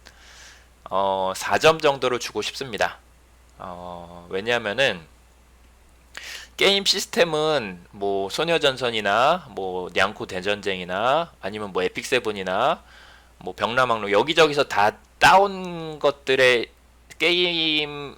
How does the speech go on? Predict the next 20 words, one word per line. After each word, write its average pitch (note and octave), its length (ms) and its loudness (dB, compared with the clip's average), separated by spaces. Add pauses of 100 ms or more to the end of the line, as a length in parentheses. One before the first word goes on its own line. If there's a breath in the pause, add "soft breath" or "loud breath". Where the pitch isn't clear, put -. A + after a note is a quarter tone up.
(140)
그 G#2+ 200 -6
조합을 C3 460 6
해서 C#3 500 6
이렇게 G#2+ 340 0
만들었는데, G#2+ 920 0 (440 loud breath)
그래도 D#3 960 2 (220)
약간 G#2+ 520 2 (640)
요런 D3+ 800 4
재미나 G#2+ 720 2 (100)
요런 D3 340 2
재미에 A#2 480 -6 (960 soft breath)
나름대로 D#3+ 640 4
독창적인 D#3 800 -2
재미를 C#3 460 -2
줄 A2+ 180 -6
수 - 200 -4
있는 C3 480 -2
요소들을 A#2+ 600 -2
좀 C#3+ 220 -2
넣었고요. A2+ 680 2